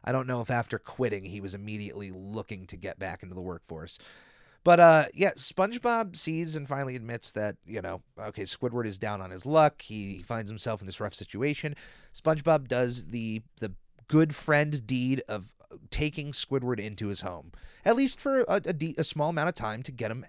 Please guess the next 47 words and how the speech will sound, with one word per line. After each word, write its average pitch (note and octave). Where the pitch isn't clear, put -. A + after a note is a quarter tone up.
back A2+
up A#2
on G#2
his G#2+
feet, E3
which, E3
hey, E3
if B2+
you're, E3+
if C3+
you're E3
a D#3+
good D#3+
person G#3
and C3+
you, A2+
uh, -
y-, A2+
you D3
know, A2+
even D3+
if E3+
you D#3+
don't E3
have D#3
the B2+
space, C#3+
uh, -
helping A3
a G3+
friend, F#3
you E3+
know, D#3+
something E3+
you'd D#3
probably F#3
do, F#3
um, C3
i-, B2+
if B2
somebody E3+
is B2
that C#3
close G#3+
with -
you. F2+
Now, D3+